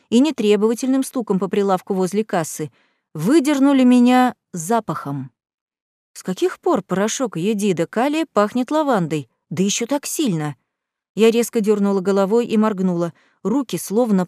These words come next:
парализовала. То есть как? А где моя аптека? Где бабка с тонометром?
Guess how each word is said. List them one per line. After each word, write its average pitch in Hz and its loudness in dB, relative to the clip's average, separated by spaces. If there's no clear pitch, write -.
парализовала. 214 0
То 196 0
есть 190 0
как? 214 -2
А 180 -4
где 196 -2
моя 277 4
аптека? 175 -6
Где 220 2
бабка 254 2
с - -10
тонометром? 233 2